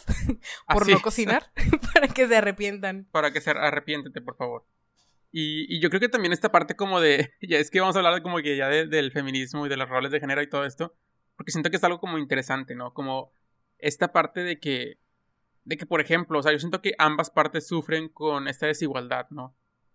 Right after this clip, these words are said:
Speaker 2: Tanto, por ejemplo, los, con los roles de género, ¿no? Los hombres, por ejemplo, también como que se les exige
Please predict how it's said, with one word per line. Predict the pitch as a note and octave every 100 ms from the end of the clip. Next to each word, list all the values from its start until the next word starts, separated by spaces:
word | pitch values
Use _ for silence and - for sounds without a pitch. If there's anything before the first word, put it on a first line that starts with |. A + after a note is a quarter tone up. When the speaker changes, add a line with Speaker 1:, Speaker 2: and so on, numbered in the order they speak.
| _ _
Speaker 2:
Tanto, | D#3 C3+
por | D3+
ejemplo, | D#3+ D#3
los, | C#3 -
con | D#3
los | C#3+
roles | C#3+ D#3+
de |
género, | D#3 C3+
¿no? | B2 C#3+
Los | D3 C3
hombres, | D3+ D#3 -
por | D#3
ejemplo, | C#3+ C#3+
también | C3+ B2+ C3
como | C#3 D3+ D3
que |
se | B2+ C3
les | B2
exige | C3+ - F3+ - -